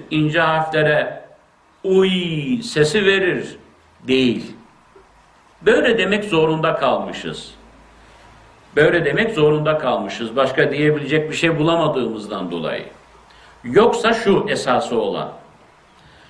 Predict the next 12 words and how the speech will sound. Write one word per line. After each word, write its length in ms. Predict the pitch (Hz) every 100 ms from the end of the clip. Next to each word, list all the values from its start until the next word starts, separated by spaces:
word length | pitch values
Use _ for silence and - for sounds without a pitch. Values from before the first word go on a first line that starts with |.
| - _ _ _
Hangi 360 | 247 254 220
harfse, 720 | 185 127 120 - 117 - - - - -
kesreli 540 | 147 131 - 131 131
seslendireceğimiz 1200 | 123 123 - 127 120 117 117 110 110 107 104 -
hangi 300 | 160 190 185
harf 380 | 156 117 123 -
ise 460 | 92 - 104 - - - -
o 200 | 392 226
harfin 520 | 165 - - 107 - - - - _
mahrecine 640 | - 196 190 175 156 175 185
dikkat 360 | 190 196 190
ediyoruz. 520 | 190 185 185 185 202